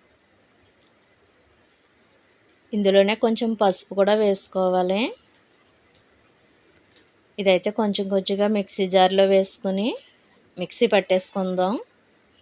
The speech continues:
ఈ పచ్చడి అయితే బయట పెట్టుకున్న ఆరు నెలల వరకు పాడవదండి అసలనే. చాలా చాలా బాగుంటుంది.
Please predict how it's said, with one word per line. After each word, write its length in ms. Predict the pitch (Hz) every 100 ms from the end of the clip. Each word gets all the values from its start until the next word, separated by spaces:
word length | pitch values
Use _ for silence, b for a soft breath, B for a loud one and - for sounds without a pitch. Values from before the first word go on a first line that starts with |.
| _ _ _ _ _ _ -
ఈ 100 | 214
పచ్చడి 420 | 180 170 190 180
అయితే 320 | 190 185 185 220 381
బయట 300 | 190 170 170
పెట్టుకున్న 480 | 196 196 - 190 185 214
ఆరు 240 | 220 202 185
నెలల 260 | 180 170
వరకు 420 | 175 180 185 - 196 196 196 _ _ _ _ _ _ _ _ _ -
పాడవదండి 680 | 196 175 175 185 175 180 180
అసలనే. 520 | 180 - 175 175 180 226
చాలా 360 | 247 202 170 170
చాలా 300 | 185 175 175
బాగుంటుంది. 600 | 180 175 170 170 175